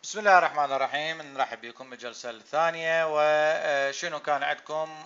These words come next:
أسئلة؟ اللي سولفنا احنا بالجلسة الأولى قلنا طريقة حل هذا النوع من المعادلات عندي طريقتين،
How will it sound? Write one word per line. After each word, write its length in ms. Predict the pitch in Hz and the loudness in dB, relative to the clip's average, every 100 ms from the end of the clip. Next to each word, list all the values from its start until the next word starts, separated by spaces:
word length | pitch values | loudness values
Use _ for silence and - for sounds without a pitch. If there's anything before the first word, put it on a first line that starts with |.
| - | -6
أسئلة؟ 460 | - - 135 110 | -6 -6 -12 -10
اللي 500 | 110 110 - 175 160 | -8 -8 -8 -8 -8
سولفنا 600 | 151 160 156 156 156 165 | -4 -2 -2 -4 -6 -6
احنا 160 | 156 147 | -6 -8
بالجلسة 520 | 143 143 151 - - | -12 -10 -12 -10 -12
الأولى 720 | - 165 139 117 113 113 117 | -12 -12 -12 -8 -6 -4 -6
قلنا 640 | 160 156 151 151 151 156 - - 160 - _ _ _ _ _ _ _ - | -10 -12 -8 -6 -4 -6 -8 -8 -8 -8 _ _ _ _ _ _ _ -4
طريقة 400 | 156 151 135 220 | -2 -2 -4 -12
حل 340 | - 139 120 104 _ | -2 0 0 -6 _
هذا 240 | 143 135 117 | 0 0 -2
النوع 260 | 127 131 | -6 -6
من 120 | 127 143 | -6 -8
المعادلات 760 | 135 135 131 131 131 135 135 | -4 0 0 -2 -2 0 -2
عندي 480 | 151 135 127 135 135 | -6 -12 -8 -6 -6
طريقتين، 720 | - 240 233 - 139 147 156 | -8 -16 -20 -12 -6 -4 -6